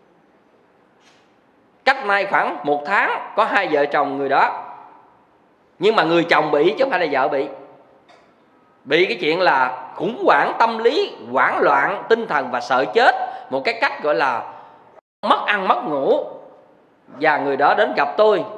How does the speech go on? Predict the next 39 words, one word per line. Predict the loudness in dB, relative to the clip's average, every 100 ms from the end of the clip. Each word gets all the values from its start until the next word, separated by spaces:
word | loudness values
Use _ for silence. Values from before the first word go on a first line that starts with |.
| -18 -20 -20 -20 _ _ _
đúng | -4 2
rồi, | 2 2
một | 0 0
tháng | 0 0
là |
chính | -2 -6 -2
xác, | -2 -2 -6 -16 -20 -20 -2
vào | 0 2
buổi | 2 0 2
chiều | 4 4 2
của | -2
khóa | 0 2
tu | 2 0 2
vừa | 2
rồi. | 4 4 2 -2 -10 -20 -14 -8
Cho |
nên | -6 -2
tôi | -2
nói, | 0 0 -2 -2
tự | -4
nhiên | -2 -2
nói | -2
khơi | 0 0
khơi | 2 0
chính | -2 -4
xác. | -2 -2 -4 -16 -20 -18 -12
<laughs> | -10 -10 -16 -20 -20 -20 -20 -20 -20 _ _ _ _ _ -20 -20 _ _ -20 _ _ _ _ _ _ _ _ _ _ _ _ _ _
Họ | -2 0
nói | 2 2
rằng | 0 -2 -2
họ | 0 2
tu | 2 0 0
theo | -2
Tịnh | -2 -4 -2
Tông | -2 -2 0
học | -2 0
hội, | 2 4 2 0 -2
niệm | -4 -2
Phật | 0 0